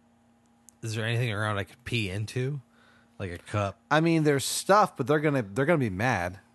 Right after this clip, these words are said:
Speaker 2: Like, like, she'll be mad at you.
Speaker 1: Oh, y-, yeah, I would
Speaker 2: Flick,
Speaker 1: probably just
Speaker 2: flick.
Speaker 1: pee in the cup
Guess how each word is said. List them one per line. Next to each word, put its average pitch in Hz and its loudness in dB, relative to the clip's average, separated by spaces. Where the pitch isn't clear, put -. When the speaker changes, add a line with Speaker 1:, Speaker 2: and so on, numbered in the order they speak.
Speaker 2:
Like, 117 -4
like, 117 -6
she'll 190 2
be 139 0
mad 120 2
at 80 -6
you. 78 -8
Speaker 1:
Oh, 143 0
y-, 127 -4
yeah, 107 -4
I 110 -4
would 117 -2
Speaker 2:
Flick, - -10
Speaker 1:
probably 120 -2
just 101 -8
Speaker 2:
flick. 82 -12
Speaker 1:
pee 107 -4
in 98 -6
the 92 -8
cup 107 -6